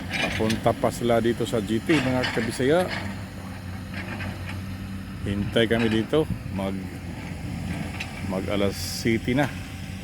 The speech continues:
Yung assisting tag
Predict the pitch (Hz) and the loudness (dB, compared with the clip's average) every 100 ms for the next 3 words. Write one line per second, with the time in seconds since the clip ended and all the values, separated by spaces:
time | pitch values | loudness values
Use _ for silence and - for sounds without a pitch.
0 | - - - - - - - 101 101 - | -8 -8 -6 -6 -6 -6 -6 -6 -6 -6
1 | - - - 90 - - - - - - | -8 -6 -6 -4 -2 -2 -2 -8 -8 -10
2 | - - - - - - - - - - | -10 -10 -10 -10 -10 -10 -10 -8 -8 -2
3 | 107 110 - - - 95 131 - 151 147 | 0 0 -2 -6 -4 0 0 4 2 6
4 | 160 | 4